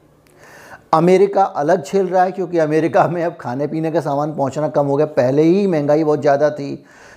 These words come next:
पहले ही सप्लाई चेन गड़बड़ाई हुई थी। मेरा वीडियो है, आप देख लीजिएगा, अमेरिका में क्या हाहाकार मचा हुआ है।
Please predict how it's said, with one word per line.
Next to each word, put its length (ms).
पहले 280
ही 160
सप्लाई 440
चेन 280
गड़बड़ाई 420
हुई 160
थी। 140
मेरा 200
वीडियो 340
है, 100
आप 100
देख 240
लीजिएगा, 340
अमेरिका 320
में 140
क्या 140
हाहाकार 520
मचा 220
हुआ 260
है। 280